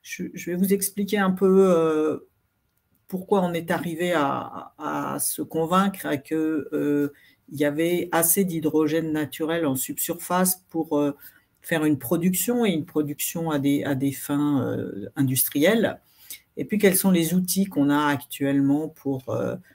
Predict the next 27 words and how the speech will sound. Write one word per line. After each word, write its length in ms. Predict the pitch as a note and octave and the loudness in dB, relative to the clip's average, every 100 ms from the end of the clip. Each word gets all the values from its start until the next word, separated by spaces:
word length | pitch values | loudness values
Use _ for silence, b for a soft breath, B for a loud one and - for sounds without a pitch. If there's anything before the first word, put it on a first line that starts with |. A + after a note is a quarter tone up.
| b b _ | b b _
le, 680 | C3+ C3 B2+ B2+ B2+ C3+ - | -2 0 2 0 0 -4 -6
commencer 440 | - D#3 D3+ - E3+ | -2 0 2 0 0
l'exploration. 800 | D3+ - D3 C3 C3 - C3 C3 _ _ _ B B B | -2 -2 -2 -2 -2 0 -2 -4 _ _ _ B B B
Ici, 240 | D#3+ - A3+ | -4 2 4
le 140 | F#3 | 4
puits 200 | - F#3+ | 4 0
que 60 | D#3+ | 2
vous 80 | D#3+ | 4
voyez, 300 | D#3+ D3+ E3+ | 6 6 2
c'est 240 | D#3+ C#3 | 2 2
un 100 | C3 | 2
puits 220 | B2+ D3 | 0 2
au 80 | C3+ | 4
Mali, 580 | B2+ C3+ B2+ D3 D3+ C3+ | 4 4 0 -2 -4 -2
euh, 100 | A#2 | -2
de 120 | C3+ | -2
la 140 | C3 | -2
société 500 | B2+ - C3+ - - | -4 -4 -6 -6 -6
Petroma, 560 | - - - - C#3 C3+ | -6 -8 -6 -6 -4 -4
donc 160 | B2+ - | -4 -8
qui, 180 | - - | -14 -16
qui 160 | - | -14
produit 360 | - - C3+ C#3 | -10 -8 -4 -4
déjà 240 | C3 C3 | -2 -2
de 100 | C3 | -4
l'hydrogène 460 | B2+ C3 - B2+ A2 | -6 -14 -8 -8 -6
là-bas. 240 | B2+ - | -8 -10